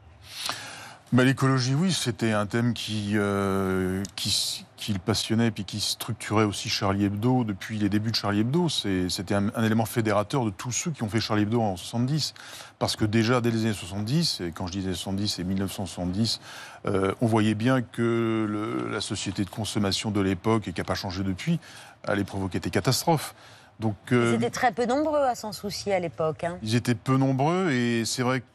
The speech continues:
Speaker 1: qu'abuser toujours l'écologie, euh, n'annonce que des mauvaises nouvelles. C'est vrai que, euh, c'est difficile politiquement de défendre l'écologie parce que ça annonce,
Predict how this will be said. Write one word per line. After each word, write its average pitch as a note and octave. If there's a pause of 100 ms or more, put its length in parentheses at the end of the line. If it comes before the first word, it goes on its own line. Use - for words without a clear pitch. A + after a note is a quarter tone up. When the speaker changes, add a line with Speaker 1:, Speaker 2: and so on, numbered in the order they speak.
Speaker 1:
qu'abuser A#2+
toujours C3+
l'écologie, B2
euh, G#2+
n'annonce B2
que -
des A#2
mauvaises A2+
nouvelles. G2+
C'est G#2
vrai A#2
que, -
euh, G2+
c'est G#2+
difficile A#2
politiquement A#2
de G#2+
défendre A2
l'écologie G2+
parce G#2+
que -
ça G2
annonce, A#2+